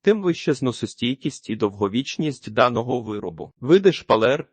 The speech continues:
На сьогоднішній день виробники пропонують різноманітні види шпалер для кухні, фотокаталог яких ви можете переглянути на сайті або ж безпосередньо в магазині.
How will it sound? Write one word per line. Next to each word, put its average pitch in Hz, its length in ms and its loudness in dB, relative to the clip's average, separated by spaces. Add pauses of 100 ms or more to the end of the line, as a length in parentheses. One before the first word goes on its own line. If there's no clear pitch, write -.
(120)
На 143 160 -2
сьогоднішній 180 720 0
день 131 300 2
виробники 127 580 -2
пропонують 131 640 -2
різноманітні 131 800 -2
види 113 280 -2
шпалер 107 480 0
для 107 160 -2
кухні, - 500 -6 (360)
фотокаталог 113 720 2
яких 113 360 -4
ви 113 140 -2
можете 113 420 -2
переглянути 110 720 -2
на 110 140 -4
сайті - 460 -4
або 95 280 -2
ж 110 160 -16
безпосередньо 107 760 -2
в 95 100 -8
магазині. 107 600 -4